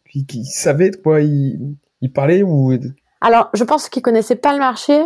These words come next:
Speaker 2: mais qu'ils connaissent par contre en, très bien, euh, le C B D et comment il fonctionne. Et qui jouaient justement dans un jeu de... Euh,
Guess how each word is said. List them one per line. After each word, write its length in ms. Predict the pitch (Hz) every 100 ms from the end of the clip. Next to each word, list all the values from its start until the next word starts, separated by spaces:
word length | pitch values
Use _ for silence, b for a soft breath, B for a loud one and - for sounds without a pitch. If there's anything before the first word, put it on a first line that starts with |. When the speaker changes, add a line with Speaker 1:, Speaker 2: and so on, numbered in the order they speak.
| 302
Speaker 2:
mais 140 | 220
qu'ils 140 | 208 208
connaissent 340 | 240 233 233
par 180 | - 208
contre 240 | 262 254
en, 360 | 233 208 202 202
très 220 | - 226
bien, 360 | 202 226 226 220
euh, 80 |
le 120 | 202 196
C 160 | 214
B 80 | 196
D 180 | 202 226
et 60 |
comment 220 | 220 196 190
il 80 |
fonctionne. 400 | - 175 - - 185 _ _ -
Et 140 | - 240
qui 220 | - 214
jouaient 260 | 220 247
justement 560 | 233 247 247 247 226 233
dans 320 | 214 202 196
un 160 | 190 185
jeu 300 | 170 214 233
de... 160 | 180
Euh, 580 | 202 220 208 180 170 170